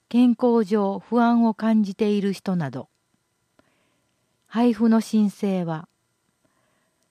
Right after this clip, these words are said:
長寿介護課窓口にある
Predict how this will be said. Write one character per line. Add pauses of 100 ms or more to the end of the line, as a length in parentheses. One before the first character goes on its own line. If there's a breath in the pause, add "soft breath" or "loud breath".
(260)
長
寿
介
護
課
窓
口
に
あ
る